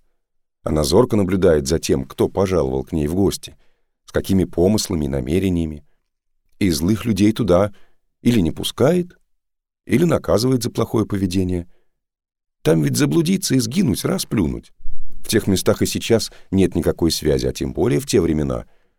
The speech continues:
Зона покоя. Шаман согласливо кивнул головой. В его глазах была огромная глубина и понимание. В общем, — продолжил свой рассказ Саош, — мы поклонились алтайской принцессе,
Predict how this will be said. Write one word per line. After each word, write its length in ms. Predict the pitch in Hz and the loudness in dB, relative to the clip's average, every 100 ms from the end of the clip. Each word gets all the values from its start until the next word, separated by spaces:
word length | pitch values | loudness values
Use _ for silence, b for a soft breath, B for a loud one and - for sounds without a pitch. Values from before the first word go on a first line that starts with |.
| _ _ _ | _ _ _
Зона 320 | - 92 147 | -2 2 4
покоя. 520 | 151 131 92 131 85 - _ _ _ _ _ _ _ _ _ _ _ | 2 0 0 0 -2 -6 _ _ _ _ _ _ _ _ _ _ _
Шаман 460 | - 82 80 92 87 | -4 0 2 2 2
согласливо 680 | - 76 82 101 - 90 82 | 0 2 4 2 2 -2 0
кивнул 420 | 80 65 73 73 | -4 -2 -2 -2
головой. 680 | 69 69 67 58 57 52 - _ _ _ _ _ _ _ _ _ _ - | -2 -2 -2 -4 -4 -6 -14 _ _ _ _ _ _ _ _ _ _ -8
В 60 | |
его 240 | 78 73 76 | -2 0 2
глазах 380 | 71 69 76 | 0 0 0
была 260 | 64 76 71 | 0 0 0
огромная 460 | 67 76 67 67 65 | 0 0 0 -2 -4
глубина 520 | 67 67 65 71 80 - | -6 -8 -6 -4 -4 -6
и 60 | |
понимание. 760 | - 76 71 67 62 60 62 _ _ _ _ _ _ _ _ _ _ _ | -8 -6 -4 -4 -6 -8 -18 _ _ _ _ _ _ _ _ _ _ _
В 200 | - 80 | -6 4
общем, — 580 | 151 190 - 196 196 190 - | 4 4 0 2 2 0 -4
продолжил 480 | - 151 165 131 151 | -4 0 0 0 -4
свой 240 | - 131 | -2 0
рассказ 380 | 135 - 131 127 | 0 0 -2 -2
Саош, — 560 | - 110 113 107 - - | -2 0 0 -2 -6 -10
мы 160 | - 160 | -2 0
поклонились 680 | - - 87 95 85 73 - | -2 -4 0 0 0 -2 -4
алтайской 540 | - 76 - 69 - - | -6 -6 -2 -4 -4 -10
принцессе, 720 | - 64 - 147 165 - 165 | -10 -10 -4 -2 -2 -6 -8